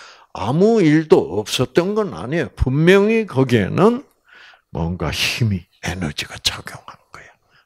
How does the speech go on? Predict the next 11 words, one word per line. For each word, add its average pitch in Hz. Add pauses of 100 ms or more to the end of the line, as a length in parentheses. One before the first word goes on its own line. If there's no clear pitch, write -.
(460)
그, 123
그 151
에너지가 90
바로 131 (300)
스-, - (140)
생명 123 (100)
에너지, 87 (180)
생기 143 (640)
또는 180 (840)
자연 127
치유력 123